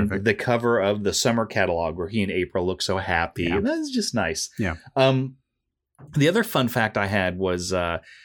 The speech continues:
Speaker 2: that a-, at one point, Mike Schur had an interview with, uh, Alan Sepinwall. Uh, uh, I think he was with HitFix, and, uh, where they talked about whether, uh, whether for this episode they were gonna say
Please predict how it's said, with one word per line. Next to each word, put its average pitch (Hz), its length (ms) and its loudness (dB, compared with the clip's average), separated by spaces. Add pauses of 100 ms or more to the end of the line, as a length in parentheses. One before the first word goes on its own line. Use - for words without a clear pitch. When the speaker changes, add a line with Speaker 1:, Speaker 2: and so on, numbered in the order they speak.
(140)
Speaker 2:
that 101 200 2
a-, 127 220 -4
at 120 140 -2
one 135 200 2
point, 113 480 0
Mike 117 280 0
Schur 117 420 2
had 98 240 2
an 95 120 0
interview 98 640 -2
with, 92 360 -2
uh, 90 240 0 (100)
Alan 101 300 0
Sepinwall. 92 720 -2 (420)
Uh, 92 300 0
uh, 90 200 0
I 80 40 -6
think 123 160 -6
he 113 100 -4
was 92 140 2
with 85 160 -10
HitFix, - 380 -6 (440)
and, 104 260 4
uh, 98 220 6 (180)
where 117 160 4
they 117 120 6
talked 131 240 2
about 120 260 4
whether, 110 320 4
uh, 104 140 4
whether 107 380 2
for 110 180 -2
this 107 180 4
episode 107 420 2
they 98 100 6
were 92 100 2
gonna 95 200 0
say 92 460 2